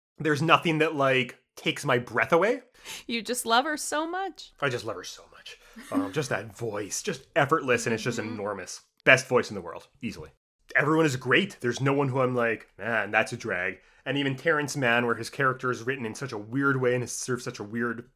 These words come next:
Speaker 1: function, he's having the time of his life, and I'm there with him, you know?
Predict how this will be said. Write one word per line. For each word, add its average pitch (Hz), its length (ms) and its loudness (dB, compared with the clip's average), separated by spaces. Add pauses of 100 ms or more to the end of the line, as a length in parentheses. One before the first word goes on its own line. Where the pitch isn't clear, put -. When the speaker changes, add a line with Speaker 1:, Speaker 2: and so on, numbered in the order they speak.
(100)
Speaker 1:
function, 101 400 -6 (300)
he's 135 140 -8
having 143 180 4
the 120 80 2
time 123 260 0
of 123 80 -4
his 110 140 -4
life, 110 220 -2
and 110 80 -2
I'm 104 100 -4
there 98 120 -2
with 90 160 -6
him, 90 180 -18
you 104 100 -12
know? 113 160 -6